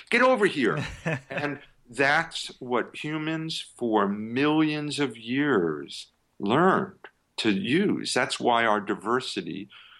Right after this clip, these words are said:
Speaker 1: it's why nature favors diversity. And in problem solving, we know this. Here's the example, right? And there's, this has been repeated over and over again.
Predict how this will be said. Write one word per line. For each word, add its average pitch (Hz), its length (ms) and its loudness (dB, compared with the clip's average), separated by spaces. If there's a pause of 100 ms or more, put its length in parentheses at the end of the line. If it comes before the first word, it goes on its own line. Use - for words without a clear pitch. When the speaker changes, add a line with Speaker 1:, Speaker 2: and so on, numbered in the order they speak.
(180)
Speaker 1:
it's - 120 -6
why 165 180 2
nature 135 540 0
favors 101 680 -2
diversity. 170 800 -4 (320)
And 127 240 0 (320)
in 147 240 4
problem 170 460 2
solving, 104 560 0
we 160 100 2
know 202 240 6
this. - 260 -2
Here's 175 280 2
the 151 120 0
example, 104 600 -4
right? 82 280 0 (580)
And 123 140 0
there's, 143 300 4
this 190 180 4
has 160 100 -2
been 135 200 -4
repeated 113 520 0
over 120 260 2
and 104 80 -2
over 90 220 0
again. - 220 -14